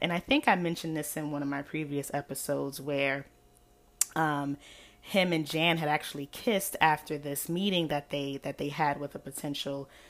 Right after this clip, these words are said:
um, client. So, you know, Jan had kissed him, and I guess she was vulnerable, although I felt like she was leading him on.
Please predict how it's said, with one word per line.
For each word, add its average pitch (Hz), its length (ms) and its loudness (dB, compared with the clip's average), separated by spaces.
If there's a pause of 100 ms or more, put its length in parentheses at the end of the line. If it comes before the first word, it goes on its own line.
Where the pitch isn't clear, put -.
(240)
um, 139 480 -4 (120)
client. 170 500 0 (420)
So, 147 380 2
you 170 100 0
know, 147 120 0
Jan 151 300 0
had 147 140 -4
kissed - 320 2
him, 202 360 2
and 160 160 2
I 185 80 2
guess 170 180 4
she 226 160 2
was 196 140 4
vulnerable, 165 640 6
although 160 340 4
I 151 160 8
felt 160 240 4
like 147 120 2
she - 140 -4
was 147 140 -2
leading 143 300 0
him 151 160 -6
on. 139 340 -6